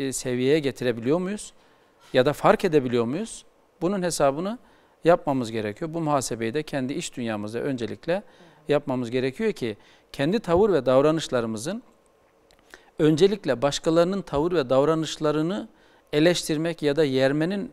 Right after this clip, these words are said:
öncesinde kendi tavır ve davranışlarımıza bakmamız gerekiyor. Her birey, her kişi, e,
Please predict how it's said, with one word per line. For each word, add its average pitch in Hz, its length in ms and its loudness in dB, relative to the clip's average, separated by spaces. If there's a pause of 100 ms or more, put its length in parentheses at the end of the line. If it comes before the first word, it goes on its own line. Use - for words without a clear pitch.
öncesinde 131 720 -4 (280)
kendi 190 260 -4
tavır 135 260 -2
ve 120 100 -2
davranışlarımıza 110 760 -2
bakmamız 101 400 -6
gerekiyor. 95 420 -12 (320)
Her 151 280 0
birey, 117 280 0
her 135 200 -2
kişi, 120 460 -8 (600)
e, 117 580 -4